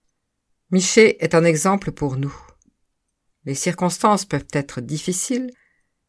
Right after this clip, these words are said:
et les hommes nous décevront certainement, mais le Seigneur, le Dieu de notre salut, lui, ne nous décevra jamais. Le cas d'Habacuc est très semblable à celui de Michée.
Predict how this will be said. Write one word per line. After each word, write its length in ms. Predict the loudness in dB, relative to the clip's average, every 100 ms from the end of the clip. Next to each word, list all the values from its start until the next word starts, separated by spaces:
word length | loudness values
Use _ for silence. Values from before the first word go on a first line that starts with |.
| _
et 80 | 2
les 240 | 6 8 8
hommes 180 | 8
nous 100 | 6
décevront 460 | 2 0 -2 -2 -2
certainement, 720 | -2 -2 -2 -2 -2 -6 -10 _ _ _ _ _ _ _ _ _ -6
mais 100 | -2
le 60 |
Seigneur, 560 | 2 4 6 6 4 2
le 120 | 0
Dieu 200 | 2 2
de 80 | 4
notre 300 | 2 -2 -4
salut, 500 | -4 -2 0 -2 -8 _ _ _
lui, 340 | -4 -2 -4 -10 _ _ _
ne 120 | -2
nous 140 | -2 -2
décevra 640 | -4 -6 -6 -6 -8 -8
jamais. 480 | -8 -8 -10 -14 _ _ _ _ _ _ _ _ _ _ _ _ _ _ _ _ _ _ _ _
Le 100 | 0
cas 220 | 4 4
d'Habacuc 500 | 4 4 2 0 0
est 60 | -2
très 180 | -2 -2
semblable 560 | 0 0 2 0 -2 -8
à 40 |
celui 300 | -6 -4 -2
de 120 | -2
Michée. 360 | -4 -6 -8